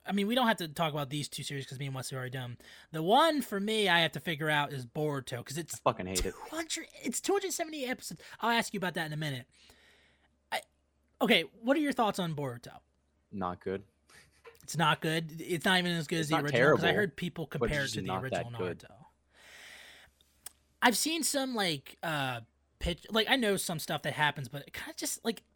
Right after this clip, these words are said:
Speaker 1: it kinda seems like some dumb stuff. Like, first off, Nar-, I'm not even gonna get into the whole thing with Naruto again, but, like, yeah, at first, it just seems like a series where they're just like, "Well, we still wanna keep making money, so let's just make it about his kid, Boruto," which is a dumbass name.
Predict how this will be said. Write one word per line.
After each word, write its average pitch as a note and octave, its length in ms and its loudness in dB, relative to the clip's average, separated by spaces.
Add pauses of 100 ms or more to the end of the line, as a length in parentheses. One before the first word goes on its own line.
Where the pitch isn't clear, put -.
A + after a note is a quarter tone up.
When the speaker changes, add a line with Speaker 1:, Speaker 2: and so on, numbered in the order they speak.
(640)
Speaker 1:
it - 300 -8
kinda D#4+ 200 -2
seems - 180 -4
like F#4 140 0
some G3+ 280 -2 (160)
dumb D#3+ 200 0
stuff. - 220 -6
Like, A3 180 2
first D4+ 180 0
off, G3+ 120 2
Nar-, E3+ 240 0 (160)
I'm D#3 80 -6
not D#3+ 120 -2
even C3 140 -6
gonna B2 140 -8 (260)
get B2 140 -6
into A#2+ 160 -12
the A2+ 140 -12
whole A#2+ 160 -12
thing A2+ 160 -12
with A2+ 80 -12
Naruto A2 260 -10
again, A#2+ 160 -18
but, C#3+ 140 -4
like, D3+ 180 0 (920)
yeah, A3+ 260 4
at - 200 0
first, C#4+ 200 4 (100)
it A3 80 0
just D#4+ 220 4
seems C#4 260 2
like A3 120 2
a G3 40 0
series F#3+ 380 2
where D#3+ 140 0
they're D3+ 100 0
just D3 180 -4
like, D3+ 200 0
"Well, E3+ 260 2
we D#3+ 100 0
still F3+ 280 0
wanna E3+ 180 0
keep F3 200 -2
making D#3+ 380 -2
money, C#3+ 420 0
so C3+ 340 -2
let's C#3+ 140 -2
just - 240 -6
make D3 200 -2
it C#3+ 80 0
about C#3+ 280 2
his C3+ 120 -2
kid, C3+ 460 -4
Boruto," C3+ 680 -2
which A#2+ 160 -8
is C3 60 -8
a A#2+ 80 -6
dumbass B2+ 520 -4
name. A#2+ 440 -6